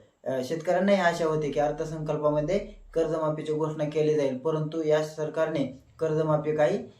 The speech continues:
केले नाही. आता त्याला वेगवेगळी कारणं आहेत, याच्यावर सुद्धा आपण एक व्हिडिओ बनवला होता. तर बघा, आता जवळजवळ एक वर्ष उलटत आलं तरी पण अजून कर्जमाफीची घोषणा या सरकारने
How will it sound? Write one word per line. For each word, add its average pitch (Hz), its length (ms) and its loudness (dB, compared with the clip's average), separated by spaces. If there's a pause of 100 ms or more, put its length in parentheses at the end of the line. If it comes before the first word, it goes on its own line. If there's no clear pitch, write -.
(220)
केले 165 240 4
नाही. 127 240 2
आता 143 220 0
त्याला 165 200 0
वेगवेगळी 165 540 0
कारणं 156 280 2
आहेत, 139 280 -2 (440)
याच्यावर 160 300 0
सुद्धा 165 240 0
आपण 156 220 0
एक 156 100 -4
व्हिडिओ 156 260 4
बनवला 139 320 0
होता. 123 320 -2 (840)
तर 175 140 4
बघा, 175 220 4
आता 151 420 2 (680)
जवळजवळ 185 440 2
एक 180 280 2
वर्ष 180 240 2
उलटत 156 380 0
आलं 131 300 0
तरी 165 140 0
पण 160 220 -2
अजून 147 300 -2
कर्जमाफीची 151 680 -2
घोषणा 147 360 -4
या 139 140 0
सरकारने 139 720 -6